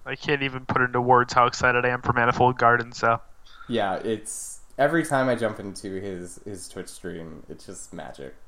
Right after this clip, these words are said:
Speaker 1: The
Speaker 2: Watching
Speaker 1: game
Speaker 2: him
Speaker 1: is
Speaker 2: work on it.
Speaker 1: crazy. He ha-, it's like he's not even using Unity. He has his own, he's, like, all of his own tools he's using that are built inside of the, like, Unity editor. He's,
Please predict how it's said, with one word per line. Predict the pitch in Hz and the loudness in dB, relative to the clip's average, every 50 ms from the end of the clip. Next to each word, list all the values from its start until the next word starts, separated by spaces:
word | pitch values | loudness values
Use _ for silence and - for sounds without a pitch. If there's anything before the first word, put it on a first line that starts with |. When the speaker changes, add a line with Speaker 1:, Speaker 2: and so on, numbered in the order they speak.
| - - - | -20 -14 -4
Speaker 1:
The | 92 | -2
Speaker 2:
Watching | 120 156 | -2 0
Speaker 1:
game | 143 143 151 175 180 | 2 2 2 4 4
Speaker 2:
him | 135 127 | 2 2
Speaker 1:
is | 123 - - | 0 -2 0
Speaker 2:
work | - - | 2 4
on | - - | 6 6
it. | |
Speaker 1:
crazy. | - 147 147 151 156 - 131 123 | 8 6 6 4 2 0 -4 -6
He | - - 160 | -4 0 2
ha-, | 165 165 - | 2 2 2
it's | 143 143 - | 2 4 4
like | 170 175 180 | 2 2 2
he's | 180 185 170 | 2 4 4
not | 180 175 | 4 4
even | 170 160 160 160 | 4 2 0 -2
using | 147 151 147 143 143 135 135 | -2 -2 -2 -2 -6 -12 -12
Unity. | 131 123 131 139 147 147 143 117 | -4 0 0 2 2 0 -2 -4
He | 117 | -4
has | 123 127 139 | -4 -2 -2
his | 143 151 - 98 | -2 0 2 4
own, | 127 135 120 - | 4 4 4 2
he's, | 143 151 156 139 | 0 2 2 2
like, | 147 - - - - - | 2 0 -2 -8 2 6
all | 143 143 147 | 8 8 8
of | 143 | 8
his | 143 131 | 6 4
own | 135 131 - | 2 2 2
tools | - - 143 139 143 135 | 2 4 4 4 4 4
he's | - 143 135 | 0 -4 -6
using | 135 135 135 143 | -6 -6 -6 -6
that | - 120 | -2 -2
are | 123 120 | 0 2
built | - 139 123 | 4 4 2
inside | 127 127 - - 127 131 135 | 2 0 4 6 6 8 6
of | 131 123 110 | 6 2 0
the, | 120 | 0
like, | 117 120 113 117 - - - - - - - - - | 0 0 0 -4 -8 -12 -12 -12 -14 -14 -16 -14 -4
Unity | - 139 139 131 123 120 - - | 0 0 2 2 2 2 4 4
editor. | 123 135 139 135 131 139 139 | 4 6 6 6 6 6 6
He's, | 135 - - - | 4 4 0 -4